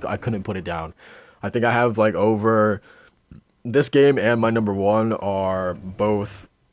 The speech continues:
over two hundred hours I put into them. Um, they, yeah, but Hitman Three specifically, man, uh, just,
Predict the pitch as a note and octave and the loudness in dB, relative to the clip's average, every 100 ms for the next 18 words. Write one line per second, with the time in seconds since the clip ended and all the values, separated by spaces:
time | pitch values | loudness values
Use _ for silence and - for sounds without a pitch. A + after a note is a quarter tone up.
0 | _ - A2+ A#2+ A#2 - A#2+ A2+ G#2 G#2 | _ -6 -2 0 -2 -2 -2 -2 0 2
1 | A2+ A#2+ A2+ A2 - A2+ A2+ G#2+ A2+ A#2 | 4 2 0 -4 0 0 0 -4 -4 -6
2 | A#2+ - _ _ _ _ - G2 F#2 F#2 | -6 -14 _ _ _ _ -12 -8 -6 -6
3 | F2 E2+ E2+ - - - - - - - | -8 -14 -16 -20 -20 -20 -20 -20 -20 -20
4 | - - - - G#2+ F#2+ G#2+ A2+ A2+ A2+ | -20 -20 -20 -16 -14 -6 -2 0 2 0
5 | G#2+ E2+ C2+ A2+ F#2+ E2+ F#2+ G#2 D3 C#3 | -2 -6 -8 -4 -4 -4 -6 -2 2 2
6 | B2 A#2+ A2+ - - - G#2+ G2+ F#2+ F2+ | 2 0 0 -2 -6 -6 -6 -6 -8 -6
7 | F2+ F2 E2+ - F2+ F2 E2+ E2 - - | -6 -8 -10 -10 -10 -8 -10 -12 -18 -20
8 | - - _ - G2 F#2 - - | -20 -20 _ -12 -6 -4 -6 -10